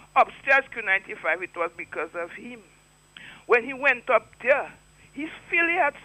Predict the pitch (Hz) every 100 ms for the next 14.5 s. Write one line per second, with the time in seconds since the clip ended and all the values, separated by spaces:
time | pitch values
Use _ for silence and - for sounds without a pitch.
0 | - 440 440 392 370 - 349 277 233 180
1 | - _ - - 233 226 196 - 311 302
2 | 302 269 214 214 202 190 - _ 330 302
3 | - 185 - - 180 - 311 320 220 165
4 | - - - _ _ _ _ _ _ _
5 | _ - - - - - 190 - 226 214
6 | 247 277 - - 294 277 247 233 _ -
7 | 403 403 381 359 330 320 - - 208 175
8 | 185 - - 440 403 381 339 349 349 370
9 | 349 311 - 233 185 170 170 - 220 233
10 | 311 349 320 349 392 403 440 - 339 302
11 | - 208 196 190 226 214 311 269 311 349
12 | 349 277 - 180 165 - - - 220 214
13 | 202 208 - 226 202 156 151 - - -
14 | 220 - 214 180 156